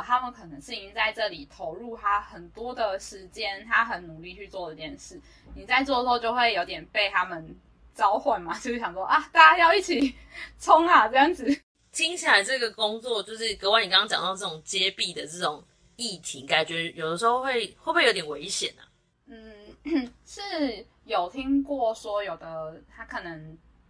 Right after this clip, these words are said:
Speaker 1: 背后会有人来找你谈啊，或者是会不会，要看啦，有的议题它可能背后你挡人才入党的是跟黑道有关的，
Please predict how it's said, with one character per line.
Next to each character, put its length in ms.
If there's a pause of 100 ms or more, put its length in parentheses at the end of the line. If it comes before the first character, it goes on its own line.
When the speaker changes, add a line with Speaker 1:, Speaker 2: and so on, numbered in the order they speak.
(140)
Speaker 1:
背 220
后 220
会 160
有 60
人 120
来 160
找 220
你 80
谈 260
啊， 420
或 140
者 100
是 400 (300)
会 140
不 180
会， 500 (720)
要 140
看 360
啦， 180
有 100
的 160
议 140
题 240
它 260
可 140
能 140
背 200
后 200
你 160
挡 200
人 220
才 220
入 240
党 200
的 140
是 180
跟 300
黑 180
道 220
有 120
关 280
的， 100